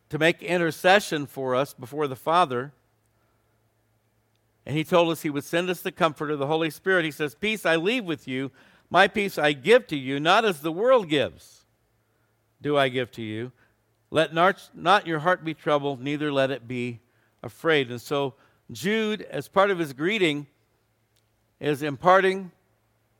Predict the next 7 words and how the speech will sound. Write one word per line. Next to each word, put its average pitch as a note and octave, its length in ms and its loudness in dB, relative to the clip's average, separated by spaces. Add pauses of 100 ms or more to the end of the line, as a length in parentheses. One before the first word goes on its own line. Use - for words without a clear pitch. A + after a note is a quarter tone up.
to G#3+ 140 0
his F#3+ 220 4
readers B2+ 600 -4 (580)
mercy, F#3+ 640 0 (840)
peace, G3 600 -2 (1000)
and B2 160 -10
finally, C#3 500 0